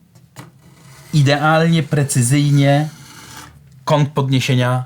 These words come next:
krawędzi od spodu. A następnie, jak już to zrobiłem, gładzę to za pomocą,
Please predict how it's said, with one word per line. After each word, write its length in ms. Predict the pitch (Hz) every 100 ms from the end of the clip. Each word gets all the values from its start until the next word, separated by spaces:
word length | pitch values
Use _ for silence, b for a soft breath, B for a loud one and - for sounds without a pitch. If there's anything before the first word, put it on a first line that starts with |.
| -
krawędzi 500 | 123 117 120 113 117
od 120 | 113
spodu. 360 | - 98 85 - B B -
A 80 | 127
następnie, 600 | 143 - 202 160 - 98
jak 160 | 101 113
już 120 | -
to 80 | 110
zrobiłem, 600 | 113 104 98 120 180 214 B B B B B B B - - -
gładzę 560 | 113 120 165 180 117 110
to 340 | - 123 160 - 120
za 160 | 113
pomocą, 680 | 110 120 139 139 143 143